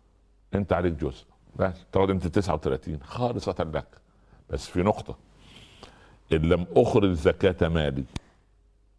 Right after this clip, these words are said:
خلاص حصل إيه؟ حصل أنني اغتصبت حق الفقير، وأكلت شيئاً ليس من حقي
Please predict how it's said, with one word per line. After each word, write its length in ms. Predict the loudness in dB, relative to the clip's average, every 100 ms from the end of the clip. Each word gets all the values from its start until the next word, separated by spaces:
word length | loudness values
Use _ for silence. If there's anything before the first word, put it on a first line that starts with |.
| _ -6
خلاص 540 | 2 2 2 -6 -20 _
حصل 400 | -4 -4 0 0
إيه؟ 300 | 2 2 0 -6 _ -20 -20 -20 -2
حصل 420 | 0 2 2 0
أنني 560 | 0 2 2 2 2 2
اغتصبت 680 | 2 2 2 4 0 0
حق 360 | 0 0 0 -2
الفقير، 760 | 0 -2 -2 -6 -8 -16 -20 _ -20 -20 _ _ _ _ _ -20 -20 -20 -20 0
وأكلت 520 | 0 4 2 2 0
شيئاً 360 | 2 2 2 -2
ليس 360 | 2 2 2
من 180 | 0 -2
حقي 400 | -2 -6 -6 -16